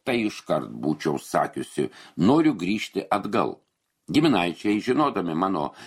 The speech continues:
jautrumą, labai rimtai svarstė tą klausimą ir manau, kad priėmėme gerą sprendimą baigti dvylika klasių Lietuvos aklųjų ir silpnaregių ugdymo centre. Tikriausiai kam nors kyla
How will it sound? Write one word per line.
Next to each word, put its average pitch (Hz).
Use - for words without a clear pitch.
jautrumą, 87
labai 120
rimtai 110
svarstė 110
tą 76
klausimą 73
ir 82
manau, 101
kad -
priėmėme 107
gerą 73
sprendimą 64
baigti 151
dvylika 82
klasių 117
Lietuvos 87
aklųjų 143
ir 139
silpnaregių 92
ugdymo 80
centre. -
Tikriausiai 139
kam 104
nors 165
kyla 156